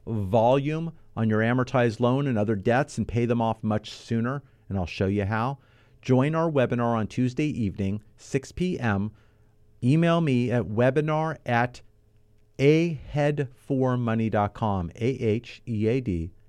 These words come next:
F O R M O N E Y dot com. I'll send you the, uh, access, and then I'd like to send you a few items to watch prior to get you f-, more familiar.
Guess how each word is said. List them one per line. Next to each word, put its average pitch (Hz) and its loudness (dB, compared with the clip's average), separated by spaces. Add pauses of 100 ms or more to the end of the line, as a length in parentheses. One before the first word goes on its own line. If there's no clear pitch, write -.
(140)
F 107 -4
O 139 2
R 87 -4
M 101 -2
O 110 0
N 104 0
E 123 0
Y 92 0
dot 98 -2
com. 135 -4 (440)
I'll 92 -2
send 101 -2
you 123 0
the, 127 -2
uh, 104 -2 (560)
access, 143 -6 (460)
and 120 0
then 127 2
I'd 120 2
like 127 -2
to 135 -10
send 131 -4
you 131 0
a 120 -2
few 127 -4
items 117 0
to 135 -2
watch 110 0
prior 117 0 (320)
to 113 -4
get 101 -2
you 104 -2
f-, - -10
more 101 -2
familiar. 117 0